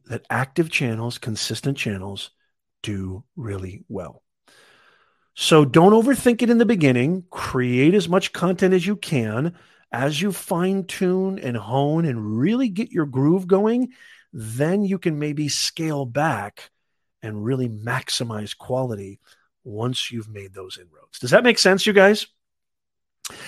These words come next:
Hey, Eileen, another amazing content creator. Eileen Smith, good to see you. How are you?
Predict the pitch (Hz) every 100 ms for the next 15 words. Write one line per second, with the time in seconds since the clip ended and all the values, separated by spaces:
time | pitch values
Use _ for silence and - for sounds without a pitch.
0 | - 277 339 294 262 277 254 294 269 196
1 | 208 208 185 156 165 196 170 180 151 -
2 | 170 208 202 151 147 127 127 175 233 220
3 | - 247 - 262 254 - - 294 262 165
4 | 175 262 269 247 381 311 117 101